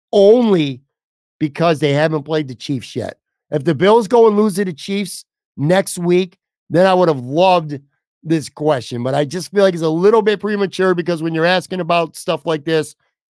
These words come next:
that pretty much is you throwing, you know, the, the, the white flag in on this twenty twenty-three season. But I am gonna answer it for you anyway. Um, this is going to be, and I, and I, and I say I like,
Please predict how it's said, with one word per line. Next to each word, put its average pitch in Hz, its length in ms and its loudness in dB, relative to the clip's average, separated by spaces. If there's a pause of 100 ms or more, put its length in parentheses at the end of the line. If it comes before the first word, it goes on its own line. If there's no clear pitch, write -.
(140)
that 143 180 -4
pretty 175 200 -2
much 165 300 -2
is 131 200 -8
you 165 240 -2
throwing, 151 680 -4 (540)
you 143 120 0
know, 147 160 4
the, 143 140 0
the, 156 180 -10
the 147 160 0
white 151 260 0
flag 156 460 -2
in 131 320 -2 (420)
on 151 180 0
this 131 200 -6
twenty 151 360 -4
twenty-three 139 640 -6
season. 113 540 -8 (320)
But 214 120 2
I 269 80 6
am 247 100 6
gonna 185 100 2
answer 147 380 0
it 120 60 -6
for 147 180 -2
you 127 120 -2
anyway. 107 360 -6
Um, 139 420 -2 (580)
this 165 280 -4
is 160 140 -6
going 170 300 0
to 165 80 2
be, 147 360 -2 (260)
and 196 140 2
I, 214 240 2
and 208 140 0
I, 202 240 -2
and 190 120 0
I 196 60 2
say 214 240 0
I 214 80 6
like, 190 240 2